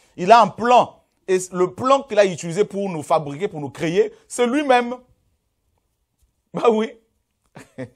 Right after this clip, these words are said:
Oh Seigneur, sauve-nous. C'est pour cela que on, on, on nous dit que Dieu a une bouche, nous avons une bouche. Dieu a des yeux, nous avons des yeux. Dieu a des oreilles, nous, nous avons des oreilles. Dieu a des mains, nous avons des mains.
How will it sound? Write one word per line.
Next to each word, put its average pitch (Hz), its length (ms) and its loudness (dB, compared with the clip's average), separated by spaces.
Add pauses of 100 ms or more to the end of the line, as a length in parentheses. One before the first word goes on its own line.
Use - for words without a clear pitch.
(680)
Oh 196 160 -2
Seigneur, 175 240 -4
sauve-nous. 147 480 -6
C'est 202 140 -6
pour 220 80 -12
cela 302 200 4
que 214 220 -2 (200)
on, 190 220 -4
on, 196 380 -8
on 196 80 -2
nous 196 120 -6
dit 233 120 -6
que 208 80 -4
Dieu 160 160 0
a 220 60 6
une 196 100 -2
bouche, 180 280 -6
nous 165 120 -4
avons 185 120 0
une 190 100 -4
bouche. 175 300 -8 (500)
Dieu 165 360 2
a 208 60 2
des 196 140 0
yeux, 208 160 2
nous 196 160 -6
avons 208 120 -2
des 202 140 -2
yeux. 190 240 -6 (240)
Dieu 214 400 6
a 214 340 4
des 175 200 -4
oreilles, 196 260 0
nous, 190 140 -6 (120)
nous 208 140 -6
avons 208 80 2
des 214 160 4
oreilles. 202 340 -2 (160)
Dieu 135 220 4
a 226 80 10
des 196 140 4
mains, 220 240 6
nous 196 120 -6
avons 196 160 2
des 233 120 6
mains. 214 340 2